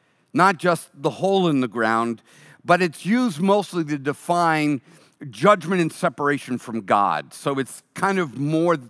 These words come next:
than language about what happens to the body or where do you go. It's more of a soulish description of the anguish of separation from God.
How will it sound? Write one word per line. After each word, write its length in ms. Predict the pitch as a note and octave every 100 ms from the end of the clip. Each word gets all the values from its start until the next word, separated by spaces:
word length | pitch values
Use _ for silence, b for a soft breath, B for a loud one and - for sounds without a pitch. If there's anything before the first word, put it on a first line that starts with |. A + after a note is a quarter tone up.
| b b b b
than 440 | A#2 A2 D3+ D3
language 420 | B2 D3 D#3+ D3 B2+
about 320 | C3 C3 C3+
what 100 | C#3+
happens 400 | C#3+ C3 A#2+ -
to 120 | B2
the 120 | G2+
body 520 | F2 D3+ D#3+ C3+ A2+ A2+
or 120 | G#2+
where 280 | G2+ C3+ B2+
do 80 |
you 220 | G#2+ G2+ F2+
go. 640 | D#2 C#3 C#3 G#2 F2+ F#2 - b b b
It's 220 | A2 -
more 320 | D3+ E3 E3+
of 140 | D3+ B2+
a 320 | B2+ B2 A#2 -
soulish 720 | - - - B3 C4 F3 -
description 640 | - A#2 - C3 - C3 C3
of 260 | A#2+ G#2+ b b b
the 200 | C#3+ D3+
anguish 600 | E3+ G#3+ G#3 D3+ C3 -
of 100 | A#2+
separation 760 | - D#3 C3 C3+ B2 B2 A2+ G#2+
from 300 | - A2 G2+
God. 440 | A2 G2 D2 A#1+